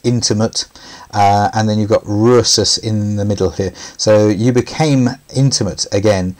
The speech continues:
uh, and then you've got a in the dative, um, so literally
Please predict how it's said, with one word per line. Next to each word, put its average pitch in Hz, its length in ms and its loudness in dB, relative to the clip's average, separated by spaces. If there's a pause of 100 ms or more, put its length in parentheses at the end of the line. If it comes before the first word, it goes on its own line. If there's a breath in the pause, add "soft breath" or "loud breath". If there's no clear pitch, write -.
(300 loud breath)
uh, 110 260 2
and 120 100 0
then 123 160 4
you've 120 160 -4
got 135 140 0
a 135 80 6
in 113 220 4
the 104 80 -2
dative, 98 580 -2
um, 95 400 0
so - 160 0
literally 98 380 -2